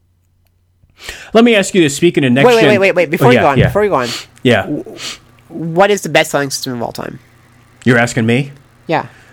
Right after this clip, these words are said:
Speaker 1: Uh, we're excluding handhelds. We're not
Speaker 2: No, no,
Speaker 1: including
Speaker 2: everything, everything.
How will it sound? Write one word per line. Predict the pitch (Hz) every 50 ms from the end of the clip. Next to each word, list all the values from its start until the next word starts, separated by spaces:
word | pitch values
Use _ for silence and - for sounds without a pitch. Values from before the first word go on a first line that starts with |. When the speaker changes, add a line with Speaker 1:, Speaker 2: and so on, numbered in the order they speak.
| _ -
Speaker 1:
Uh, | 123 131 131 139
we're | 135 143 135
excluding | - - - - - 147 151 156 147 147 139
handhelds. | 127 131 139 139 147 147 139 147 156 160 156 120 113
We're | 117 120
not | 117 123 127 123
Speaker 2:
No, | 123
no, | 226 226 190
Speaker 1:
including | 156 135 120 -
Speaker 2:
everything, | 127 127 117 127 113 113 - -
everything. | 139 123 113 - 185